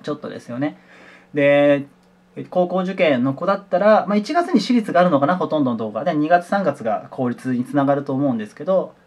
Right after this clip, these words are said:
まあ、あと三ヶ月ちょっと、まあ、三前後ですかね、ってなります。百日ちょっとですよね、きっと。わからない。あの、時期によると思うけどさ。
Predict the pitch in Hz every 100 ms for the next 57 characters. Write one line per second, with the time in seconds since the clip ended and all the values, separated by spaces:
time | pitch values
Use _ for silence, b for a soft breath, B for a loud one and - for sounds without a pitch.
0 | _ 131 123 117 - 127 127 131 131 139
1 | 139 - 160 160 - b b b b b
2 | _ _ - 175 - - 120 151 131 156
3 | 143 98 104 - 135 175 180 113 113 120
4 | 123 127 127 123 131 156 143 - 185 180
5 | 107 107 117 147 127 - 110 151 143 101
6 | 117 117 156 139 110 110 117 117 107 101
7 | - -